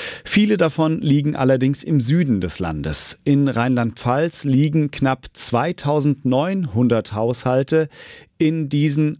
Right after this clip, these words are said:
vom Dig-, Digitalministerium so bezeichneten weißen Flecken. Die von der U-S-Regierung verhängten Sanktionen gegen russische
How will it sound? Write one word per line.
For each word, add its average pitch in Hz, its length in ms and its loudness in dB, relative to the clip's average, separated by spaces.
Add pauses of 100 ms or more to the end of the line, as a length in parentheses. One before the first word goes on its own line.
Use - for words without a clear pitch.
vom 135 400 -2
Dig-, 123 340 -6
Digitalministerium 120 1120 0
so 113 140 0
bezeichneten 110 840 -2
weißen 95 460 0
Flecken. 127 560 -2 (1200)
Die 185 120 4
von 175 160 0
der 147 160 2
U-S-Regierung 147 960 0
verhängten 131 540 0
Sanktionen 135 760 0
gegen 120 300 2
russische 139 480 -2